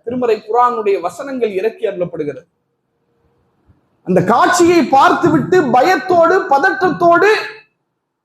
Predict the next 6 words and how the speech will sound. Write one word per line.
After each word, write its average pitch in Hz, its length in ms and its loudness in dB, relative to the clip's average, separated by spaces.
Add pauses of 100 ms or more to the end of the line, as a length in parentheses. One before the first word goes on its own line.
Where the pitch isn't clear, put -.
(180)
"என்னடா 320 560 2
உலகத்துல 381 480 0
யாருமே 381 580 2 (100)
பார்க்காத, 320 680 2 (800)
யாருமே 392 540 2
சொல்லாத, 339 800 2